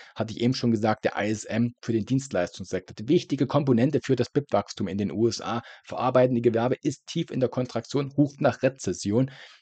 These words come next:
Aber wenn der Dienstleistungssektor stabil ist, rutscht die U S A nicht in eine Rezession. Also das wird schon mal ein wichtiger Punkt werden, wird der Markt auch drauf reagieren und vor allem auch hier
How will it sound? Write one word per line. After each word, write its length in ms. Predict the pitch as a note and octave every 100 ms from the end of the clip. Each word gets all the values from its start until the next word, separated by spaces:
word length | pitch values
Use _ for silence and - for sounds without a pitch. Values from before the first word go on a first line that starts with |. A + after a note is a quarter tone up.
| _
Aber 140 | -
wenn 80 | G2
der 80 | A2
Dienstleistungssektor 800 | G#2+ F3+ - C3+ - G2+ B2+ G#2+
stabil 380 | - F2+ C#3+ F3+
ist, 220 | D2 - - _ _
rutscht 280 | - A3+ -
die 80 |
U 100 | G#2
S 100 | F2
A 140 | - C#2
nicht 140 | C#2
in 80 | -
eine 160 | D#2+ C2+
Rezession. 400 | D#2 - - D#3
Also 100 | -
das 140 | E3
wird 140 | - D#3
schon 120 | D#3
mal 100 | B2+
ein 80 | G#2+
wichtiger 360 | D#3 - G#2+
Punkt 300 | F#2 - F3+
werden, 180 | G3 F3
wird 120 | C3
der 80 | B2+
Markt 320 | G#2+ D#3+ -
auch 160 | - G#2
drauf 320 | - A#2+ -
reagieren 340 | D3 C3+ E3 -
und 140 | C3
vor 160 | B2 -
allem 160 | D3+
auch 80 | G#2+
hier 220 | - B2+